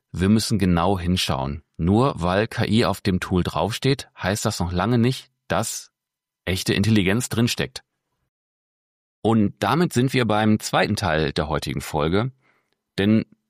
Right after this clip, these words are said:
wenn so viele Begriffe im Umlauf sind, Workflow, Assistant, Agent, Automatisierung,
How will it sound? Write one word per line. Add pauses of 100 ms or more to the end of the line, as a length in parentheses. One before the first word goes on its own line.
(120)
wenn
so
viele
Begriffe
im
Umlauf
sind, (440)
Workflow, (840)
Assistant, (320)
Agent, (200)
Automatisierung,